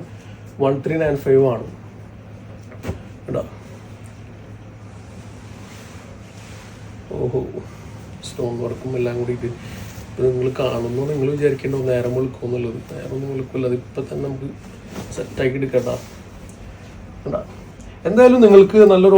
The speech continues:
ഓഫറായിട്ടാണ് വന്നിട്ടുള്ളത്. അപ്പോൾ കാണു-, കണ്ടുകൊണ്ടിരിക്കുന്ന നിങ്ങൾക്ക് ഒരു, ഏർ, നിങ്ങൾ ക്ഷമിക്കുന്ന പോലെ തന്നെ ആ ഒരു ക്ഷമയോട് കൂടിയിട്ടുള്ള നല്ല പ്രൊഡക്റ്റും കിട്ടും. ഇതാണ് നെക്സ്റ്റ് വൺ കേട്ടോ. ഇന്നത്തെ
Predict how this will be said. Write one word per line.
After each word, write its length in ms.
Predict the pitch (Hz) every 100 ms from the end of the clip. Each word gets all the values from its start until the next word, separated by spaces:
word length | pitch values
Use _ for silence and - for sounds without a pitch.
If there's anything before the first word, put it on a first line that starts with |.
| 180
ഓഫറായിട്ടാണ് 540 | 165 190 185 175 160 165
വന്നിട്ടുള്ളത്. 460 | 143 131 131 127 127 -
അപ്പോൾ 120 | 147 151
കാണു-, 460 | 160 165 170 175 170
കണ്ടുകൊണ്ടിരിക്കുന്ന 680 | 165 170 175 190 190 190 185 180
നിങ്ങൾക്ക് 320 | 165 156 160 165
ഒരു, 140 | 170 175 - - - - - -
ഏർ, 180 | 147 151 151
നിങ്ങൾ 180 | 156 156
ക്ഷമിക്കുന്ന 420 | 170 151 156 151 160
പോലെ 140 | 165 151 156
തന്നെ 160 | 151 143
ആ 20 | 139
ഒരു 80 | 139
ക്ഷമയോട് 400 | - 143 139 135 139
കൂടിയിട്ടുള്ള 340 | 143 135 131 131
നല്ല 400 | 127 127 131 139 143 147
പ്രൊഡക്റ്റും 360 | 123 120 127 127
കിട്ടും. 220 | 110 - - - - - - -
ഇതാണ് 200 | 165 202 208 175
നെക്സ്റ്റ് 300 | - - 180
വൺ 100 | 139 120
കേട്ടോ. 200 | 110 101 - - - - - - - - - - - - - - - - - 165
ഇന്നത്തെ 260 | 208 220